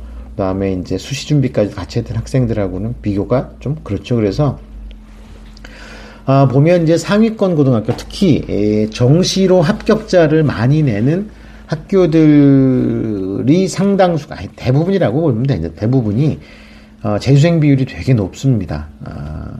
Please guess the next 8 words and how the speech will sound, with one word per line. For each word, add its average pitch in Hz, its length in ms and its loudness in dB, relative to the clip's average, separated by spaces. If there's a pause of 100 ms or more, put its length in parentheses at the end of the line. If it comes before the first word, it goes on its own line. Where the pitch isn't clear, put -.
(200)
그래서 107 360 -2
그 135 140 -2
다시 107 240 -4
한번 147 220 4
좀 135 100 2
말씀을 139 380 0
드리면 117 360 0
이제, 139 200 0